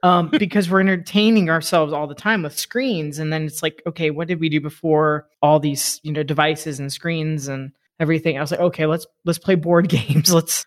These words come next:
Speaker 1: let's go outside. Let's do sidewalk
Speaker 2: Mm-hmm.
Speaker 1: chalk. Let's do whatever." And it was refreshing and it was awesome. But then again, we kinda got out of that because of just different seasons of life where my wife was working more on Saturdays and I was working a little on Saturdays. And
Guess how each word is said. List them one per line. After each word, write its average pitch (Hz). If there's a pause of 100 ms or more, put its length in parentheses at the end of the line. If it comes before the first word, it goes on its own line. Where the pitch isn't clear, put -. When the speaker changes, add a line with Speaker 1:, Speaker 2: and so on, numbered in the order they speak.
Speaker 1:
let's 175
go 180
outside. 151
Let's 156
do 165
sidewalk 151
Speaker 2:
Mm-hmm. 131
Speaker 1:
chalk. 135
Let's 165
do 190
whatever." 160 (500)
And 165 (380)
it 190
was 175
refreshing 165
and 165
it 160
was 151
awesome. 165
But 170
then 165
again, 165 (180)
we 160
kinda 180
got 151
out 147
of 165
that 185
because 143
of 135
just - (160)
different 151
seasons 147
of 131
life 143
where 143 (260)
my 151
wife 147
was 139
working 180
more 147
on 139
Saturdays 135
and 151
I 156
was 165
working 156
a 151
little 147
on 143
Saturdays. 139
And 139